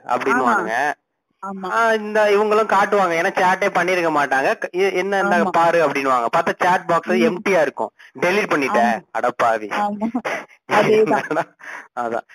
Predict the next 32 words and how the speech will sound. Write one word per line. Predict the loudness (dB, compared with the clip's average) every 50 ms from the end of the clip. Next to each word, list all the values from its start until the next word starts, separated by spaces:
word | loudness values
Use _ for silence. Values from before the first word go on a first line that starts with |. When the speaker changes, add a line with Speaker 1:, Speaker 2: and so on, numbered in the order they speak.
| -10 -4 -4
Speaker 1:
Actually, | -2 0 0 0 2
Speaker 2:
ஒரு | 2 4
Speaker 1:
திண்டுக்கல் | 4 4
Speaker 2:
மாதிரி | 4 4 4 2 2 2
Speaker 1:
சாரதி | 2 2 2 2 2 0 0
Speaker 2:
வந்துட்டு | 0
Speaker 1:
படம், | 2 2 2 2 2 2 0 -2 -2 -2
கோ-, | 0 2 2 2 0 0 -2
திண்டுக்கல் | -2 -2 -2 0 0 -2 0
சாரதி | 2 0 2 2 0 -2
படம் | 0 0 0 0 0 0
பார்த்திருப்பீங்கன்னு | 0 -2 -2 -2 -6 -6 -6 -6 -6 -6
நினைக்கிறேன், | -8 -10 -10 -10 -12 -10 -4 -4
கருணாஸ் | -2 -2 0 0 -2 -2 -2 -6
நடிச்சது. | -8 -10 -6 -6 -6 -6 -6 -10 -18 _ _ _ _ _ _ _ _ _ _ _
Speaker 2:
ஆமா, | -2 0 2 2 2
ஆமா. | 2 0
ஆ, | 0 0 -2 -2 0 0
Speaker 1:
ஆ, | 0 0 0
Speaker 2:
ஆமா, | 2 2 2 4 4 4 4 4
ஆமா. | 4 2
Speaker 1:
அதுல | 2 2 0 0 2 2 4 4 4 4 2
Speaker 2:
எஸ். | 2 2 0 0
Speaker 1:
இன்செக்யூரிட்டி | 0 -4 -4 -2 -2 -2 -2 0 0 2 2 2 0 0
எப்படி | 0 0 0 0 -2 -2 0 2
பேரனாய்டு | 2 2 2 0 0 0 2 2 2 2 2
ஆகுதுங்கிற | 2 2 2 2 0 -2 0 0 0 0 0 -2 -2 -2 0
மாதிரி | 0 0 0 0 0
அழகா | 0 0 2 2 2 2 0 0
காட்டியிருப்பாங்க. | 0 0 -2 -2 -2 -6 -8 -6 -6 -6 -6 -10 -18 _ _
Speaker 2:
So, | 2 2 2 2
Speaker 1:
ம். | 0 -6 -8 -12 -14